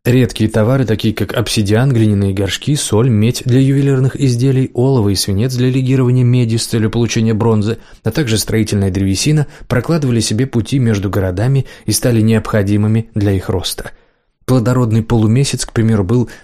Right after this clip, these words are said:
обезлесен из-за сельскохозяйственной деятельности и вследствие этого зависел от поставок древесины. Местная торговля с использованием караванов ослов трансформировалась на заре бронзового века, около три тысячи сотый год до нашей эры,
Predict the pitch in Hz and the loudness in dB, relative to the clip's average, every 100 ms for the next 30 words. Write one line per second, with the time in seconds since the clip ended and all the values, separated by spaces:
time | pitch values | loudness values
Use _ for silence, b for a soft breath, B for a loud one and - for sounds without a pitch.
0 | B 117 120 107 104 131 - 110 110 120 | B 0 2 2 2 0 0 -2 -2 -2
1 | 101 107 117 98 107 - 95 110 - 113 | 0 -2 -2 -4 -4 -2 -2 -2 -2 -2
2 | 113 131 120 104 95 - 101 95 113 - | -2 0 -2 -2 -4 -4 -6 -4 -4 -2
3 | 110 113 117 117 113 B B 101 107 139 | -4 -4 -2 -2 -2 B B 0 2 0
4 | 131 123 - 113 123 123 117 - 110 110 | 0 -2 -2 -4 -2 -4 -6 -8 -4 0
5 | 110 110 - 123 101 - b b _ - | 0 0 -2 -2 -4 -12 b b _ -2
6 | 123 113 113 104 110 107 131 107 - 95 | 2 2 2 2 2 2 2 0 -2 -4
7 | 110 98 101 98 - - 107 101 107 101 | -2 0 0 0 -4 -4 -2 0 0 0
8 | 98 - 101 - 107 143 - - - 107 | -2 -2 -4 0 2 0 -2 -10 -2 0
9 | - 113 156 160 117 104 104 101 139 107 | 0 0 0 2 0 0 0 0 0 0
10 | 120 98 107 98 113 151 151 147 143 143 | 0 0 0 2 0 0 0 0 0 0
11 | 135 131 131 131 - 120 - 123 - 117 | 0 0 -2 -2 -2 -2 0 0 0 0
12 | 117 107 113 113 117 110 107 | 0 0 0 0 0 -2 -2